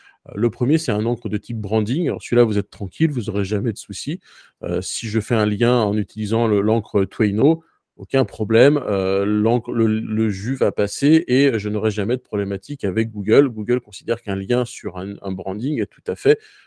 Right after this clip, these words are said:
euh, légitime. Deuxième lien totalement légitime, c'est un lien sur le nom de domaine. Alors, je suis pas sûr exactement de ton nom de domaine, Alexandre, mais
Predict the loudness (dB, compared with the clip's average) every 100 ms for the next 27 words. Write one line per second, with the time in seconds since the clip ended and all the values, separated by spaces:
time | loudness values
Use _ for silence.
0 | _ -6 -4 2 2 2 -2 -8 -18 _
1 | _ -20 -20 -20 _ -2 2 4 6 6
2 | 6 4 4 2 4 4 4 2 -2 0
3 | 0 0 0 0 2 2 0 -2 -2 -2
4 | 0 0 0 0 0 2 2 0 -4 -10
5 | -8 -8 -2 -2 0 -2 0 0 0 -2
6 | -2 -2 -2 -2 0 0 0 0 -2 -2